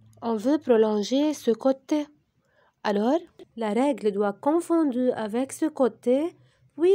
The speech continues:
on peut le prolonger. Vous voyez comment ? Et n'oubliez pas de mettre les pieds de la perpendiculaire. Passons à l'exercice douze. Écris la fraction correspondante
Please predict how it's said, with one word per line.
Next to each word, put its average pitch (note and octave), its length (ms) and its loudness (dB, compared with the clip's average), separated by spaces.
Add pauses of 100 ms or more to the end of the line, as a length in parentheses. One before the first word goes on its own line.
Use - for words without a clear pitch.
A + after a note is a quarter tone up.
(140)
on A#3 200 -4
peut C#4+ 400 -2 (400)
le A#3+ 240 4
prolonger. G3+ 840 -4 (440)
Vous A#3 80 -6
voyez G#3+ 440 0
comment ? D4 400 2 (680)
Et A#3 100 2
n'oubliez A3 400 0
pas C4 320 -4
de B3+ 160 2
mettre A#3+ 400 0
les G#3+ 220 0
pieds A3+ 260 2
de G#3+ 60 4
la G#3+ 160 0
perpendiculaire. G#3 1040 -4 (920)
Passons A#3 320 -8
à A3 100 -6
l'exercice A3+ 600 -6
douze. F#3 480 -4 (420)
Écris C4+ 320 -2
la C#4 120 -2
fraction B3 580 -6
correspondante A#3 1200 -6